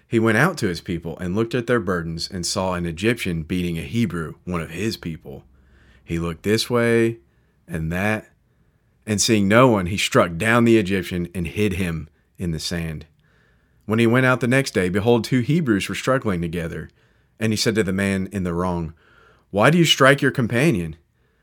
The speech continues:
And he answered, "Well, who made you prince and judge over us? Did you mean to kill me as you killed the Egyptian?" Then Moses was afraid and thought, "Surely the thing is known." When Pharaoh heard of it, he sought to kill Moses.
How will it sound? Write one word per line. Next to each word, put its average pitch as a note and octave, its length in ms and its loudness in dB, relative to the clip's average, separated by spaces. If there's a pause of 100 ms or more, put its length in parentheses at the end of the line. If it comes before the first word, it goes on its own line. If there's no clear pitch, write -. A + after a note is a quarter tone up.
(200)
And F2 140 -2
he C#3 180 4
answered, E2+ 400 -4 (360)
"Well, A#2 120 2
who D#3 140 10
made D3+ 220 8
you G3 140 6
prince B2 300 4
and G2+ 100 0
judge G2+ 240 2
over E2+ 300 -4
us? - 280 -12
Did G#2 160 -2
you B2+ 80 2
mean B2+ 220 4
to A#2 80 6
kill A#2 300 2
me A#2+ 220 2
as A2 140 0
you A2+ 60 0
killed A2+ 280 0
the G#2+ 120 4
Egyptian?" A2+ 640 -2 (720)
Then G2+ 300 0
Moses F#2 320 0
was F2 160 -6
afraid E2 400 -6
and D#2+ 160 -10
thought, D#2+ 300 -6 (460)
"Surely F2 460 -4
the D#2+ 140 -8
thing F2+ 260 -6
is D#2 160 -6
known." E2+ 480 -6 (680)
When A2+ 120 0
Pharaoh A2 320 6
heard C3 240 4
of G2 100 2
it, F#2 180 -4
he G2+ 100 -6
sought B2 260 0
to A2+ 80 -2
kill E3 260 0
Moses. D#2+ 580 -6